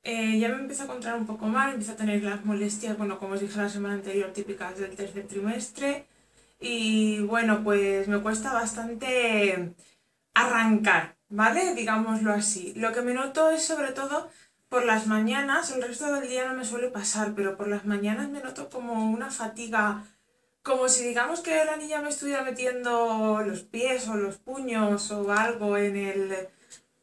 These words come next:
<laughs> ¿qué faroles? <laughs> Como si me estuviera metiendo los puños o, o algo en el,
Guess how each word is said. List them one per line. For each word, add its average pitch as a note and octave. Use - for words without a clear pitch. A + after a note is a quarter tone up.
<laughs> G3+
¿qué B3+
faroles? B3+
<laughs> F4
Como C#4
si C#4
me B3+
estuviera B3
metiendo C#4
los A3
puños A3+
o, F#3+
o F#3+
algo A3
en G3
el, F#3